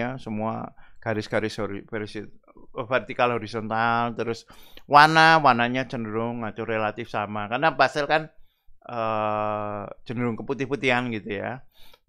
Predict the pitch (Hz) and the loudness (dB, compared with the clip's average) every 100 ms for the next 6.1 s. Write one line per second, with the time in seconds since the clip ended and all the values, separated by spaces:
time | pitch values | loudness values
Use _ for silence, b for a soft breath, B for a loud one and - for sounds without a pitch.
0 | - - - 131 131 151 160 160 147 - | -20 -20 -10 -10 -4 -2 0 0 -2 -4
1 | - 143 139 135 - 107 117 117 117 120 | -4 -2 -2 -4 -4 0 4 4 4 0
2 | 123 120 117 113 - - - - - 113 | -2 -2 -4 -8 -16 -20 -20 -20 -8 -6
3 | - 110 - 92 120 123 117 117 113 127 | -4 -4 -4 -4 -2 0 0 -2 0 -2
4 | 117 127 110 135 107 147 143 - 131 135 | -2 -2 -4 -4 -6 -4 -4 -4 -4 0
5 | 135 127 127 113 - 107 104 107 107 107 | 0 0 -2 -4 -6 -8 -6 -8 -10 -10
6 | 104 | -12